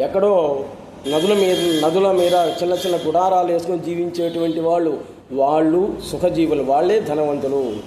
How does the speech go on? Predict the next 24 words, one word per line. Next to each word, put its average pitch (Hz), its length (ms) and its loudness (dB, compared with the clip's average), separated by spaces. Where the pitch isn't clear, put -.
ఏసీలలో 220 580 2
ఉన్న 185 220 2
ఎన్ని 180 340 0
కోట్లు 190 340 -2
ఆస్తున్నా 175 380 0
కానీ 170 200 2
నీకు 180 180 0
మనశ్శాంతి 170 520 -2
లేదు, 147 240 0
ఇంకా 131 120 -6
లేనట్లే 160 440 2
అదంతా 147 300 0
కూడా 143 260 -2
అంటుంది 143 420 -4
జిల్లెడమూడి 139 420 0
అమ్మవారు. 131 340 -2
కాబట్టి 151 540 0
సుఖాన్ని 208 400 0
కోరుకో, 156 640 2
జ్ఞానాన్ని 185 520 2
కోరుకో 156 680 0
అని 147 100 -2
అంటుంది 135 280 0
అమ్మవారు. 117 440 -2